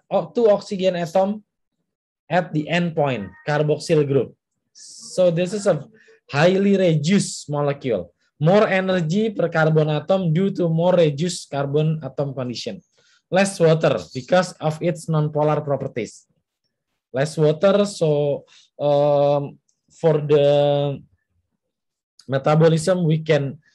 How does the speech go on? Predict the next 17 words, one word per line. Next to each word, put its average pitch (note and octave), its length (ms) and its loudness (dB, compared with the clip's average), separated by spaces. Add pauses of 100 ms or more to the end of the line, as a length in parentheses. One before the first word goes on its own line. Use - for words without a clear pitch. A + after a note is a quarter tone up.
(200)
we D#3+ 320 0
can D3 1040 -2 (180)
make E3 380 0 (600)
more E3 360 4
energy B2+ 460 -4
because, D#3 440 -2 (580)
uh, D3 840 0 (960)
hydrolysis D#3+ 1300 2
is D#3 300 -2
a D3 120 -4
reaction E3+ 960 -2 (320)
in D#3 260 2
which F3 300 -2
it D#3+ 160 -4
will C#3 240 0
release D3+ 420 0
energy. G#2 440 -8